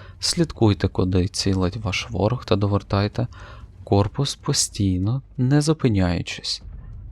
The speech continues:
Із-за кутка виїжджаємо завжди, показуючи броню під кутами,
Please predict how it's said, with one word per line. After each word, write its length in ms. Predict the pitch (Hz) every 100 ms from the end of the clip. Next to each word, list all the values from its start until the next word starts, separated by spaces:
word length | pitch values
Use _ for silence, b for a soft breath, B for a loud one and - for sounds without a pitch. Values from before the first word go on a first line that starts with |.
| - - - - B B B - - - - -
Із-за 300 | 120 104 120
кутка 420 | 139 - - 170
виїжджаємо 760 | 104 101 107 127 127 113 107 98
завжди, 420 | - 98 - 147
показуючи 680 | - - 104 104 95 - 95
броню 380 | 92 95 98
під 260 | - 107 -
кутами, 680 | - 104 - 92 87 90